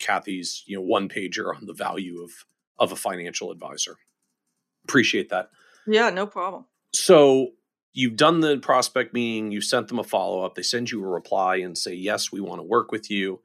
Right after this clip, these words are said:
Speaker 1: So now you're, uh, like,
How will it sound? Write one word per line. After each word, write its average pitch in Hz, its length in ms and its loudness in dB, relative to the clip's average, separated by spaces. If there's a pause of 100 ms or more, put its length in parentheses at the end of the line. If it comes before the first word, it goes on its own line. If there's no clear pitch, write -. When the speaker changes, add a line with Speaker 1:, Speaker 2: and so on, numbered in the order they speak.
(540)
Speaker 1:
So - 180 0
now 110 140 4
you're, 98 560 0 (340)
uh, 110 200 -2 (100)
like, 101 260 -6